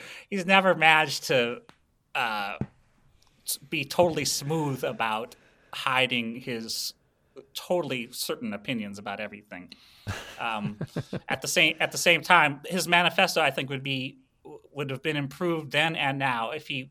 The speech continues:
Speaker 1: if he would actually, you know, go on the record about certain things. So, in Albert Murray's book, um, Stompin' the Blues, he takes a jab at Bix Beiderbecke.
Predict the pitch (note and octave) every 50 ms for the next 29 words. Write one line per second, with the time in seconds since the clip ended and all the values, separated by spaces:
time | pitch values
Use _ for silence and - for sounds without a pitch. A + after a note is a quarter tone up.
0 | _ _ - - D3+ C3+ B2+ B2 B2+ B2 A#2+ - - A#2+ A#2+ - _ _ _ _
1 | _ - D3 B2+ G#2+ A2 A2 A2 C3+ B2+ B2+ A#2+ A#2 A2+ A2+ A2 G#2+ A2+ A#2 B2
2 | B2 B2 - - G2 F#2+ - _ _ _ A#2 A2+ G2+ G2 F2 - - - - -
3 | - G#2 A2 - _ - - - - - - - _ _ _ _ _ _ _ _
4 | - - - D3+ C#3+ C3+ C3 B2 A#2+ - _ _ _ _ _ _ _ _ _ _
5 | _ _ _ _ _ - - _ - D3+ D#3+ D#3 C#3 E3+ F3 E3+ - D3 D3+ E3+
6 | E3+ E3 D#3 D3 C#3 C3+ - - - _ _ - - F3 E3+ - - - - -
7 | - _ _ _ _ _ _ _ _ - - _ _ _ _ _ _ _ _ _
8 | _ - B2 A2+ A2+ A2 G#2+ G#2 G#2 G2+ G#2 - _ _ _ _ _ _ _ _
9 | _ _ _ _ _ _ _ _ _ - - - E3 D#3+ D3 D3+ D3 C3+ B2+ B2
10 | B2 C#3+ E3+ F3 D#3+ C#3+ C3 C3 - - - - - - - - D3 C3+ - _
11 | _ - - G#3 G3+ G3+ - - C#3 A#2 - D3+ D#3 E3+ G3 G#3 E3+ D3 B2+ A#2+
12 | A#2+ A#2+ A#2+ C#3 C#3 - - C#3 C3+ D3+ G3 D3 A2+ F2+ G2+ F#2+ - _ -